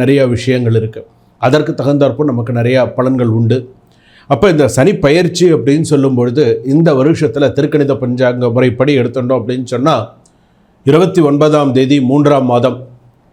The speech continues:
ரெண்டாயிரத்தி இருபத்தி ஐந்து இரவு ஒன்பது, ஒன்பது நாற்பத்தி நாலு மணிக்கு ச-, சனி மகா பயிற்சி என்று சொல்லக்கூடிய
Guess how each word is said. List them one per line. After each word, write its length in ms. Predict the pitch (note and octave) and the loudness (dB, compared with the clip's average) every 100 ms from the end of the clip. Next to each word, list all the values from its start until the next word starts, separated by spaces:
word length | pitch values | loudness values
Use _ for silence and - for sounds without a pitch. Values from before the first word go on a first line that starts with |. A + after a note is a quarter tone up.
| - | -4
ரெண்டாயிரத்தி 540 | B2 D3+ E3 D#3 D3+ C3+ | 0 2 4 2 2 2
இருபத்தி 300 | C3+ C3 C#3+ A#2 | 2 2 2 2
ஐந்து 240 | C3+ C3+ - - - _ _ _ _ _ _ _ _ _ _ | 4 2 0 -6 -20 _ _ _ _ _ _ _ _ _ _
இரவு 260 | C3 D#3 F3 D3+ | 0 4 4 2
ஒன்பது, 400 | D#3 F3+ - D#3+ D3+ C3 A2+ G#2 - C3+ | 2 0 0 2 2 2 -2 -4 -2 2
ஒன்பது 280 | E3 E3+ D3 | 4 4 2
நாற்பத்தி 320 | C#3+ D#3 - C#3 | 0 0 0 0
நாலு 160 | B2+ A#2 | 0 2
மணிக்கு 300 | C#3 - C#3+ - - _ _ _ _ - - - - | 0 0 -4 -6 -20 _ _ _ _ -20 -16 -14 -4
ச-, 180 | C#3 B2+ B2+ A#2+ A#2+ A#2 A#2 A2+ G#2+ G#2 | 0 2 2 2 2 2 0 0 -2 -4
சனி 200 | - D3 E3+ | 0 2 4
மகா 200 | D3 D3+ D3+ C#3 | 2 0 0 2
பயிற்சி 400 | C#3+ D3+ D3+ D#3 C3+ | 2 0 0 0 0
என்று 180 | C#3 C3+ | 0 0
சொல்லக்கூடிய 640 | B2+ C3+ - B2+ B2 B2+ | 0 0 0 0 0 -2